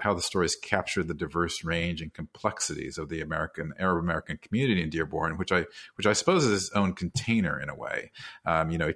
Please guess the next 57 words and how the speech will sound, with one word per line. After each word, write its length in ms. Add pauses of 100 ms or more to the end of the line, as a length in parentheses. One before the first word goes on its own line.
he 160
could 200
have 140
done 180
this 180
in 80
a 60
novel, 480
I 60
know, 260
but 200
there 100
was 140
just 340
something 440
that 120
short 300
stories 420
afforded 600
that 120
was 140
different. 580
And, 280
and 140
the 60
collection 420
allowed 380
him 160
to 140
write 320
stories, 480
you 60
know, 140
that 120
span 480
several 340
decades. 580
And 120
he 60
explored 420 (320)
so 140
many 140
different 280
themes, 400
you 80
know, 260
identity 540
and 140
generational 500
conflicts 640
and 160
war 120
trauma 440
and 160
migration, 720
sexuality, 640
queerness, 600